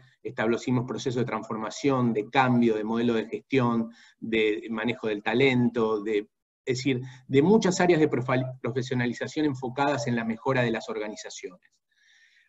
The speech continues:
Ahora, probablemente lo que haya pasado también en los últimos tiempos es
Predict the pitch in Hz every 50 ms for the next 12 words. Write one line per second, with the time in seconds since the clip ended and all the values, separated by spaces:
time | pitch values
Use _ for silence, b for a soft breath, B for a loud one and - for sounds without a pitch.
0 | b b b - 160 156 156 147 143 139 139 - - - - _ _ _ - 143
1 | 143 170 196 208 208 202 202 202 196 185 170 160 151 135 170 143 - 156 143 143
2 | 131 - - 180 170 139 127 127 123 123 123 123 120 117 113 113 110 - 120 120
3 | 113 123 113 117 113 120 - - 117 107 113 113 113 107 - _ _ - 135 127
4 | 131